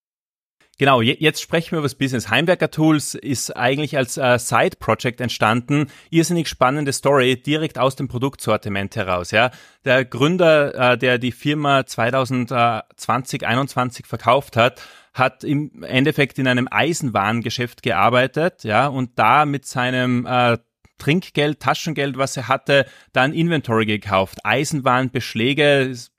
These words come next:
klingt jetzt nicht so sehr attraktiv, sind aber absolut, äh, geniale Produkte, die braucht man halt einfach, egal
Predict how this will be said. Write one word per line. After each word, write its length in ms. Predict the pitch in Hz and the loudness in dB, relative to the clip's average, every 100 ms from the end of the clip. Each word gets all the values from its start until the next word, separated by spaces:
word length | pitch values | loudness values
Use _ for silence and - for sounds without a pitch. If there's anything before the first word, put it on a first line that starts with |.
| - | -4
klingt 240 | 147 170 | -2 0
jetzt 220 | 151 - | -2 -2
nicht 180 | 165 - | -4 -2
so 80 | 139 | -4
sehr 300 | 135 135 127 | 2 2 2
attraktiv, 640 | - 139 - - 160 185 - - - | 0 -4 -4 -2 -2 -2 -8 -20 -8
sind 240 | 160 175 | -4 -2
aber 260 | 151 147 - | 2 2 2
absolut, 640 | 143 - - 156 156 - | -2 -2 -4 0 0 0
äh, 320 | 139 139 135 | 2 4 4
geniale 420 | 127 127 117 156 | 2 0 2 2
Produkte, 440 | 156 131 175 - 127 | -2 -4 -4 -2 -2
die 80 | 127 | 0
braucht 360 | 101 156 - | 2 2 0
man 120 | 131 | -4
halt 100 | 107 | -2
einfach, 420 | 98 104 117 135 151 | -2 -2 0 -2 -2
egal 460 | 131 113 131 165 | -2 2 2 0